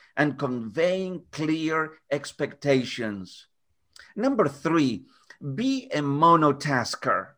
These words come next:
Remember that a laser focus gives you an edge, both in life and leadership.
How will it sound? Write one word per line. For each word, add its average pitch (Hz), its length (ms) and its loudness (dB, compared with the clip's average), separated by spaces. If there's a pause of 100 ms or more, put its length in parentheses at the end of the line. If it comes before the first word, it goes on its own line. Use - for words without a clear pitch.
(640)
Remember 214 580 2
that 165 340 2 (300)
a 151 120 4
laser 202 560 0
focus 135 680 -2
gives 165 440 -8
you 185 220 -4
an 127 240 -2
edge, 123 480 0
both 139 360 4
in 107 200 -4
life 226 400 -2
and 117 160 -4
leadership. 127 760 -2